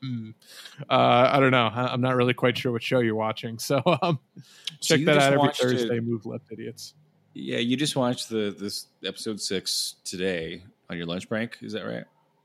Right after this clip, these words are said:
Speaker 1: Well, I wa-, I s-, I watched half of it last night and I finished it today. Yeah.
Speaker 2: You did?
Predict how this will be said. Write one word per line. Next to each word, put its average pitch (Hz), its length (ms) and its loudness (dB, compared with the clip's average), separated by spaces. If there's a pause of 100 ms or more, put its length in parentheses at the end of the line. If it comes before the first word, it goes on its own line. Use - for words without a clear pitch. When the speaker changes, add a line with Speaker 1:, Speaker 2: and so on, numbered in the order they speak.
(540)
Speaker 1:
Well, 196 120 8
I 208 40 10
wa-, 190 120 10
I 185 80 8
s-, 160 180 2
I 175 140 6
watched 151 400 4
half 123 240 0
of 110 100 -4
it 113 160 -4
last 107 320 -6
night 107 140 -6
and 104 120 -8
I 101 120 -8
finished 107 360 -10
it 101 120 -10
today. 104 320 -8
Yeah. 104 240 -6
Speaker 2:
You 113 120 -4
did? 85 220 -6